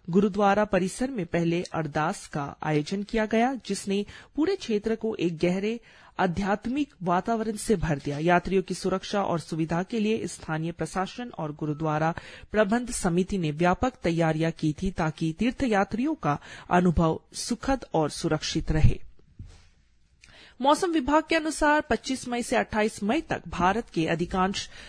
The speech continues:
इलाकों में हल्की से मध्यम बारिश होने का अनुमान है। वहीं कुछ स्थानों, विशेषकर कोकण और गोवा, केरल और महे, कर्नाटक और मध्य महाराष्ट्र में मूसलाधार बारिश की संभावना है।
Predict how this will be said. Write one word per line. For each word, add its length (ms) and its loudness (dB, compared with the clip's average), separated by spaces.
इलाकों 400 4
में 280 0
हल्की 300 2
से 160 -2
मध्यम 400 0
बारिश 340 -2
होने 240 0
का 120 -4
अनुमान 380 0
है। 180 -4
वहीं 180 4
कुछ 300 2
स्थानों, 540 2
विशेषकर 640 0
कोकण 420 4
और 260 4
गोवा, 440 0
केरल 420 4
और 120 -2
महे, 520 -4
कर्नाटक 540 0
और 160 2
मध्य 280 2
महाराष्ट्र 600 2
में 160 -4
मूसलाधार 600 -2
बारिश 340 -4
की 100 -4
संभावना 520 -4
है। 220 -10